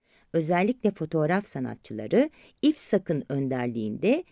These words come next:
klasik belgeci fotoğraf tarzında eserler ortaya koydular. Bu dönemde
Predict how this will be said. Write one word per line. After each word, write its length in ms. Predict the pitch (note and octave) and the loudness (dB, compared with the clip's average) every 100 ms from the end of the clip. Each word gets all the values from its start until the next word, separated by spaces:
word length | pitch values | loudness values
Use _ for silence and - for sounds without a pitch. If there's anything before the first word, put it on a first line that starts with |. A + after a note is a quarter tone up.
| _ | _
klasik 540 | - B3+ C4 E4+ - - | 2 4 4 0 -4 0
belgeci 500 | F#3+ G3+ G3+ G#3 E3+ | 2 4 2 0 0
fotoğraf 600 | G#3+ G#3+ A3 G#3+ A3+ - | -2 2 4 4 2 -2
tarzında 540 | D#3+ C#3+ C3+ F3 B3+ - | -2 -2 -2 0 0 0
eserler 520 | F#3+ - D#3+ C3+ A#2 | 0 2 0 2 0
ortaya 400 | A2+ A2+ A#2+ A2 | 0 -2 -4 -4
koydular. 580 | - A2+ G#2+ G#2 - - - _ _ _ _ _ _ _ | -2 -4 -4 -6 -10 -14 -20 _ _ _ _ _ _ _
Bu 120 | E4+ | 4
dönemde 580 | D#4 E3+ A2 G#2+ F3+ D#4+ | 6 4 2 0 2 2